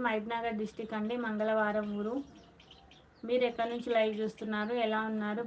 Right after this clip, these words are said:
బాగున్నారా? Thank you అండి, మన లైవ్కి వచ్చి సపోర్ట్ చేస్తున్న ప్రతి ఒక్కరికి మరీ, మరీ, మరీ ధన్యవాదాలు. హలో,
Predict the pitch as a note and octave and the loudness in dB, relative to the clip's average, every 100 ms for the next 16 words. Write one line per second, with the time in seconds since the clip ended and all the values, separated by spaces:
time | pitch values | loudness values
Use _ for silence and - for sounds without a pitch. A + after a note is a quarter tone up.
0 | A3 G#3 G#3 G#3 G#3 G#3+ B3 - - - | 2 2 2 0 0 -2 -4 -12 -20 -20
1 | - - - - - - G#3+ A#3+ B3 B3+ | -20 -20 -20 -20 -12 -4 -2 -2 4 6
2 | A#3+ A#3 A3+ A3+ A3 G#3+ G#3 G#3 A3 A3 | 6 2 -4 -2 0 0 2 0 0 -4
3 | A3 - A3 A3 G#3+ G#3 G#3+ G3+ G#3+ G3 | -6 -6 -8 -6 -8 -4 -4 -2 -2 -4
4 | G3+ G#3 A3 G#3+ G3 G#3+ G#3 F#3+ G3+ F#3+ | -4 -4 -4 -6 -4 -2 -2 -2 -2 -2
5 | G3 A#3 A3 G3 G#3+ A3 G3+ G#3 A3 G3+ | -4 -6 -4 -2 -2 -2 -2 -2 -4 -4
6 | A3 A#3 G3 G3 G#3+ G#3 G3 G3 G3 G#3 | -4 -4 -2 0 0 -2 -2 -2 -2 -4
7 | B3 - - - - - - - - - | -6 -14 -20 -20 -20 -20 -20 -20 -20 -20
8 | - - - - - - - A3+ A3 A#3+ | -20 -20 -20 -20 -20 -20 -6 -2 0 2